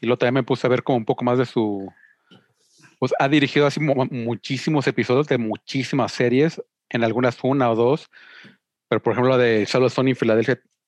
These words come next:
ah, dirigió cuarenta y tres episodios. Este,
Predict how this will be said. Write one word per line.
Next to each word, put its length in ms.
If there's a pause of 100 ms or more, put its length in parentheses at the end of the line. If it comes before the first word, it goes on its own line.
(180)
ah, 180
dirigió 380
cuarenta 420
y 80
tres 300
episodios. 560 (1160)
Este, 720